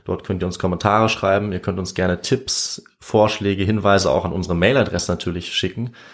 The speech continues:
Das ist seit neuestem kontakt at histogo punkt de. Also wir haben unsere eigene neue E-Mail-Adresse. Die ist etwas kürzer, etwas einfacher zu merken. Und ihr habt natürlich auch die Möglichkeit, das Kontaktformular auf unserer Website zu nutzen.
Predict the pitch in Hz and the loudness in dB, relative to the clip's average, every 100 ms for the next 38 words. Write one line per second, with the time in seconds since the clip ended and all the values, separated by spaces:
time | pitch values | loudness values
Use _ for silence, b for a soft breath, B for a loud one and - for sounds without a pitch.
0 | B - 101 - - - 92 92 92 98 | B -4 -4 -2 -2 0 0 0 0 0
1 | - 95 95 92 - - 107 95 - 117 | 0 -2 -2 -6 -14 0 0 2 -2 -4
2 | - - - 101 - 110 - 98 92 98 | -6 -6 0 2 2 -2 -2 -2 2 2
3 | 104 95 90 - - - 131 170 95 87 | 2 -2 -4 -4 -2 0 0 -2 -4 -4
4 | 85 87 90 85 87 87 101 95 95 110 | -2 -2 -2 -2 -2 -2 -2 -2 2 2
5 | 95 87 92 147 139 120 120 143 147 - | 2 2 2 0 0 0 0 -2 -2 -4
6 | - - - 87 - 165 - 107 104 B | -6 -4 -4 -4 0 0 2 2 0 B
7 | B 90 - 87 - 90 - 90 92 90 | B -6 -4 0 0 0 -4 -4 0 2
8 | 117 131 123 B B B - 104 98 101 | 2 -2 -8 B B B -4 0 2 2
9 | 95 110 101 98 95 92 92 - 90 - | 2 2 2 2 2 2 0 -2 -2 0
10 | 92 - 113 - 95 90 87 85 90 85 | -4 -4 -8 -2 0 2 2 2 0 2
11 | 82 90 - 117 117 120 123 - 175 185 | 4 4 2 2 2 0 0 -2 -4 -6